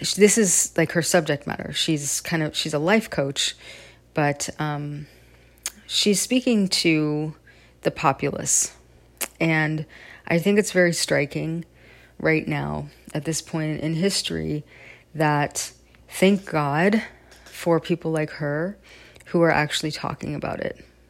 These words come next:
publicly, because the fallout, you know,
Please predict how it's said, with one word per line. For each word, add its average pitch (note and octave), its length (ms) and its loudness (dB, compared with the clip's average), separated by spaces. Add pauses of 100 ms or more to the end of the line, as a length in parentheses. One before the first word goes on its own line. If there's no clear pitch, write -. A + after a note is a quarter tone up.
(220)
publicly, - 520 -4 (320)
because E3 560 4 (340)
the E3+ 100 -2
fallout, D#3+ 640 2 (720)
you E3+ 100 2
know, C#3+ 380 -2